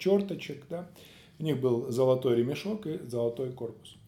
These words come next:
Я потом многократно видел эти часы в комиссионных магазинах, э, в ломбардах. Э,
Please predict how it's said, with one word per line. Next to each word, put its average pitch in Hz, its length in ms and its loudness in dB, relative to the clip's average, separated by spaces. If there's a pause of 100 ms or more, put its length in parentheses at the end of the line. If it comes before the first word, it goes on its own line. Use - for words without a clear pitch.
(1500)
Я 202 160 4
потом 262 300 -2
многократно 247 560 0
видел 214 220 4
эти 208 180 2
часы 135 920 2
в 107 120 -6
комиссионных 220 580 0
магазинах, 165 1200 0
э, 135 220 0
в 127 40 2
ломбардах. 170 1120 4
Э, 131 680 2